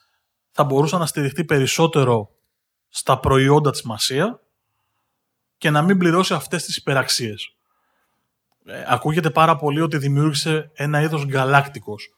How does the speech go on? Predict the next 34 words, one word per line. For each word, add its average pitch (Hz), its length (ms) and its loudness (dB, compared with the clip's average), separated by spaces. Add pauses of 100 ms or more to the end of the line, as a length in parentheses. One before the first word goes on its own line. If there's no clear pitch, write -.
Όχι, 151 240 -2
δεν 165 120 0
δημιούργησε 117 440 -4
είδος 110 160 -10
γκαλάκτικος, 117 460 -6
γιατί 165 140 -8
δεν 151 100 -2
πήρε 147 140 2
ούτε 151 100 -2
το - 80 -6
Φίγκο, 135 540 -4 (540)
ούτε 156 140 -6
το 151 100 -4
Ζιντάν, 123 500 0 (920)
ούτε 147 180 -8
το 143 100 -2
Ρονάλντο. 123 600 -2 (2500)
Ε, - 80 -20 (760)
πήρε 156 180 4
υποδεέστερους 180 720 4
παίκτες 156 260 0
από 147 140 -4
εκείνα 151 300 4
τα 135 100 6
ονόματα 127 640 2 (480)
και 160 120 -2
τους - 140 -4
πλήρωσε 196 320 0
ακριβότερα 180 600 2
από 139 140 0
εκείνα 139 280 -2
τα 135 100 0
ονόματα 143 400 2 (280)
σε, 135 560 2